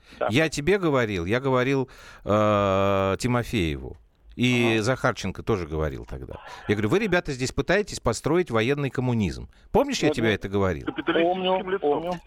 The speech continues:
Speaker 2: Ну, да, Дим, вот что-то вроде этого. И я вам тогда говорил, что, ребят, ну, вы должны понимать, что это невозможно сделать. Правда ведь?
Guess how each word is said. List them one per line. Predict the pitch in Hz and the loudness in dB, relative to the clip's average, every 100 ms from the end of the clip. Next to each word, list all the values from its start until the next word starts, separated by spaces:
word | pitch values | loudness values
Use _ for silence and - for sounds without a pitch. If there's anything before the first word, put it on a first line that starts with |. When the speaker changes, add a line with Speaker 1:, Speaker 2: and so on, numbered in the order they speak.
| - | -2
Speaker 2:
Ну, | 196 240 214 | 2 2 2
да, | 123 196 151 | 0 2 2
Дим, | 123 117 | 0 0
вот | 110 147 | 2 0
что-то | - 202 165 | 0 0 2
вроде | 160 139 135 | 0 0 0
этого. | 90 - 71 - | 0 -2 -10 -4
И | 110 | 0
я | 120 208 262 | 2 4 4
вам | 214 190 | 2 0
тогда | 160 160 | -2 0
говорил, | 156 110 | 0 0
что, | - | -2
ребят, | 135 127 - | 0 0 0
ну, | 131 | 0
вы | 139 | 2
должны | 131 120 117 | 0 -2 -4
понимать, | 131 220 - | 0 0 0
что | 160 | -2
это | 143 | -2
невозможно | 139 156 151 143 143 151 98 92 | -2 2 2 2 2 0 0 -4
сделать. | 87 80 71 62 - | -6 -4 -6 -8 -6
Правда | - 240 185 90 | 0 0 0 -8
ведь? | 64 - | -10 -16